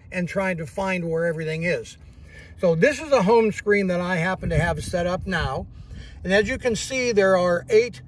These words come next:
different windows in here, of which I built every one of these windows with the features that I wanted.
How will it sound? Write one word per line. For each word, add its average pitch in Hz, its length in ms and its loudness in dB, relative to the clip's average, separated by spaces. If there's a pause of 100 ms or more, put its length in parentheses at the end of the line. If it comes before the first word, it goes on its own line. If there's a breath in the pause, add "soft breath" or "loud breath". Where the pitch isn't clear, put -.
(160)
different 180 400 0
windows 175 560 0
in 165 160 -4
here, 151 420 -4 (320 soft breath)
of 180 120 -2
which 202 280 4
I 208 240 0
built 208 480 2
every 220 300 -2
one 220 240 0
of 190 100 -4
these 196 240 -6
windows 170 560 -2
with 160 180 -10
the 175 100 -14
features 180 500 -10
that 165 200 -6
I 175 160 -4
wanted. 220 440 -6